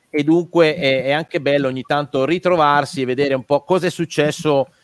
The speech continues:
in tutti questi anni, soprattutto a valle di tutto quello che abbiamo passato ultimamente. E poi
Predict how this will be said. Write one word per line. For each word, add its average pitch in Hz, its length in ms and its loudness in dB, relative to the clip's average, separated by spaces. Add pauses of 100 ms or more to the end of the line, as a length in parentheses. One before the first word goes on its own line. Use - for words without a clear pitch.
(140)
in 135 160 -8
tutti 156 260 -6
questi 147 280 -4
anni, 185 160 -2
soprattutto 180 680 -2
a 156 60 4
valle 147 580 2 (340)
di 127 120 -8
tutto 160 240 -6
quello 143 200 2
che 135 80 -4
abbiamo 127 260 -2
passato 117 720 -2 (300)
ultimamente. 120 760 -6
E 214 80 -8
poi 233 500 0